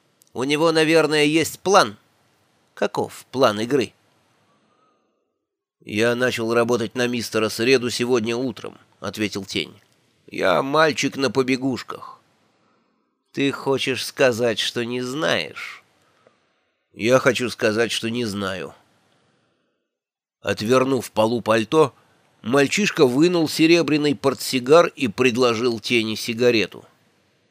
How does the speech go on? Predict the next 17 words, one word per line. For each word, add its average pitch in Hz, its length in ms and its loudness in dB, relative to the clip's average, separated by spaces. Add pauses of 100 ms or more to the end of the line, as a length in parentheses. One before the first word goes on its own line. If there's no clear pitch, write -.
(160)
«Куришь?» 120 680 -4 (1700)
Тень 123 280 0
подумал, 127 440 2
не 127 160 -2
попросить 131 640 -2
ли, 113 120 -4
чтобы 104 280 -4
ему 131 260 0
развязали 131 580 2
руки, 135 480 0 (460)
но 139 220 -6
решил, 139 380 -4
что - 240 -6
не 147 120 -2
стоит. 98 580 -8 (1160)
«Нет, 120 340 -2
спасибо». 120 600 -4